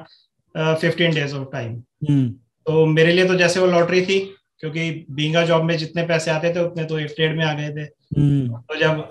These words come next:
Speaker 1: आपको ऐसा कोई opportunity मिल जाए, तो फिर आप उसके पीछे लग जाते हो, natural बात है।
Speaker 2: हम्म, हम्म।
Speaker 1: तो उसके बाद मैंने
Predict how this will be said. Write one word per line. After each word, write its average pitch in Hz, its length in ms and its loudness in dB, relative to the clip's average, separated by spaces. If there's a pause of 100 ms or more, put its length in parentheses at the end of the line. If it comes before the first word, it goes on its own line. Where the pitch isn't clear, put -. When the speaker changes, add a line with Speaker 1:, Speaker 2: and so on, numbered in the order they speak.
Speaker 1:
आपको 147 420 2
ऐसा 160 260 2
कोई 170 160 2
opportunity 165 520 -2
मिल 160 200 -4
जाए, 165 180 0
तो 170 80 -4
फिर 170 160 -2
आप 160 200 0
उसके 160 180 -10
पीछे 170 520 0 (260)
लग 165 240 2
जाते 143 260 -2
हो, 143 60 -4
natural 151 280 -2
बात 139 300 -6
है। 117 80 -8 (320)
Speaker 2:
हम्म, 143 180 0 (160)
हम्म। 123 180 -2 (720)
Speaker 1:
तो 143 140 -4
उसके 165 260 -2
बाद 160 240 4
मैंने 170 600 2